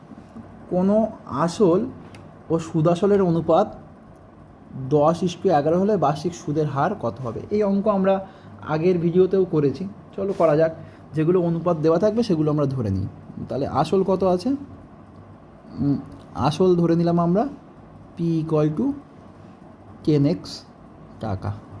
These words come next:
ওকে, সুদ আসল, সুদ আসল,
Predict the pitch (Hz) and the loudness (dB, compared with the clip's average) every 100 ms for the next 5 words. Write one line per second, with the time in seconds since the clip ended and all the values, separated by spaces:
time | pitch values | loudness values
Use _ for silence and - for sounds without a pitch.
0 | - - - - - - 175 170 120 98 | -18 -20 -20 -20 -20 -8 -2 0 0 -2
1 | - - - - - - 196 180 139 110 | -10 -18 -18 -20 -14 0 4 4 2 -2
2 | 90 95 - - - - - - - - | -6 -8 -18 -20 -20 -20 -20 -20 -20 -20
3 | - - - - 165 165 165 196 220 | -20 -20 -18 -2 2 2 2 0 0